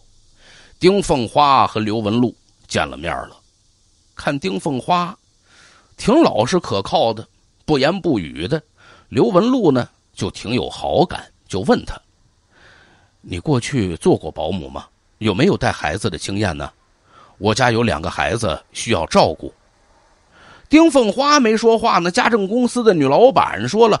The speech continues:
：“嗨，凤花呀，是我们这儿经验最丰富、干事儿最利落、最诚实可靠的，当了三年保姆了，每一家雇主对她都特别满意。”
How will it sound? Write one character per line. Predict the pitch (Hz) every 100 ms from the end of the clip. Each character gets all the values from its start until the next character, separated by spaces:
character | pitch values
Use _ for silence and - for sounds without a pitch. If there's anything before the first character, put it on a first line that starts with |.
| -
：“嗨， | - 311 339 302 - _ _ _ _ _ _ _ _
凤 | 320 240
花 | 247 302
呀， | 294 113 - _ _ _ _
是 | -
我 | 247 151
们 | 262
这 | 240
儿 |
经 | 170 294
验 | 285 208
最 | - 359 185
丰 | 123 202 220
富、 | 202 143 - _ - _
干 | 320 226
事 | 196
儿 | 226
最 | 202 370 311
利 | 214 226
落、 | 160 151
最 | 156 370 370 180
诚 | - 202
实 | 185 208
可 | 139 123
靠 | 196 160
的， | 120 - _ _ - -
当 | 330 330
了 |
三 | 214 311 359
年 | 294 220
保 | 175 180
姆 | 208 120 117
了， | 135 - _ - -
每 | 185 185
一 | 269 330
家 | 294 294
雇 | 262 277
主 | 185 190
对 | 240
她 | 196 226
都 | 262
特 | - 349 320
别 | 208 214
满 | 156 110
意。” | 175